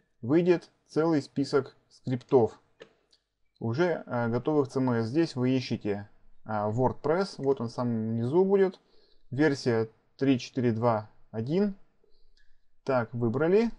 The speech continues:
Далее нажимаете "Установить". Так, а, из списка выбираете, а, домен. Причем домен берите без трех W, обращаю ваше внимание на это.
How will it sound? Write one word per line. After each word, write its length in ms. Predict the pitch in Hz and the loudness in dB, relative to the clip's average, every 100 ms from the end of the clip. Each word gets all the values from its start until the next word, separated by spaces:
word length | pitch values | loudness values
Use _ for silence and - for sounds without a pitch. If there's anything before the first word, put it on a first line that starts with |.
| - - - - - - | -14 -16 -18 -18 -14 -4
Далее 580 | 110 131 131 113 101 101 - | 0 2 2 0 -2 -6 -6
нажимаете 840 | 120 123 143 139 113 - 98 98 - - - - - - - - - - - - - | -2 2 4 4 2 0 -6 -8 -12 -18 -20 -20 -14 -12 -10 -14 -20 -20 -20 -20 -20
"Установить". 800 | - 123 120 127 120 135 208 - _ _ _ _ | -10 -8 -6 -4 -2 0 -2 -6 _ _ _ _
Так, 400 | - 131 110 - | 0 0 0 -4
а, 400 | - 113 113 107 - | -8 -4 -4 -4 -6
из 160 | 131 127 | -6 -6
списка 420 | - 160 - 123 | -4 -4 -2 -2
выбираете, 800 | 120 127 143 127 117 113 101 101 - _ _ _ | 0 4 6 8 6 0 -6 -8 -14 _ _ _
а, 220 | 113 110 | -6 -4
домен. 540 | 104 120 131 165 185 190 _ _ _ - | 0 2 2 0 -4 -8 _ _ _ -6
Причем 360 | 127 143 135 | -4 0 0
домен 320 | 123 147 175 147 | 2 2 2 2
берите 300 | 135 139 120 | 2 2 2
без 320 | 117 147 139 | 2 2 2
трех 300 | 131 135 120 | 2 4 4
W, 560 | 113 110 131 147 165 156 _ _ | 2 2 2 2 0 -4 _ _
обращаю 520 | - 117 123 120 131 117 | -6 -2 -2 -2 -2 -2
ваше 240 | 120 120 | -4 -4
внимание 340 | 120 120 117 | -4 -2 -2
на 180 | 113 113 | -4 -4
это. 300 | 110 - 107 | -4 -6 -10